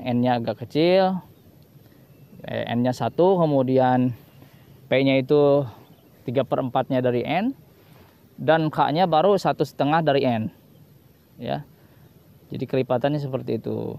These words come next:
Nah, itu baru pupuk akan, akan menunjang pembuahan yang baik. Dan salah satunya adalah unsur mikronya ini juga harus diberikan. Salah satu yang penting adalah kalsium, magnesium, dan boron. Ya, sekarang sudah banyak pupuknya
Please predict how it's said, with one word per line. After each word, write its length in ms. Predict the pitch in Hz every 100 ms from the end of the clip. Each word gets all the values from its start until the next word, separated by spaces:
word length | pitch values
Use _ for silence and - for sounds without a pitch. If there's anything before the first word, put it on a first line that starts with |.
| 98
Nah, 160 | 110 107
itu 160 | 139
baru 160 | 131 139
pupuk 320 | 143 120 139 123
akan, 400 | - 139 151 - - _ _ - _ - -
akan 340 | 123 - 127 123
menunjang 720 | 120 120 127 123 110 107 110 107 _ - - - - - -
pembuahan 460 | - 110 113 123 135
yang 100 | 117
baik. 240 | 107 110 - - -
Dan 160 | 143 165
salah 160 | 165 147
satunya 320 | 143 156 160
adalah 180 | 165 175
unsur 400 | 160 165 - 165
mikronya 560 | 151 143 139 135 135 143
ini 60 |
juga 260 | 165 151 127
harus 160 | 123 120
diberikan. 640 | 117 110 110 110 98 107
Salah 240 | - 135
satu 240 | 131 151 156
yang 160 | 160
penting 240 | 139 139 156
adalah 240 | 139 143
kalsium, 400 | 127 120 - 139
magnesium, 560 | 135 117 117 - 131 123
dan 160 | 110
boron. 400 | 104 101 - 117 107 - - - - - - - -
Ya, 80 | -
sekarang 480 | - 110 113 151 147
sudah 160 | 131
banyak 240 | 113 110 135
pupuknya 640 | 127 120 104 113 98 104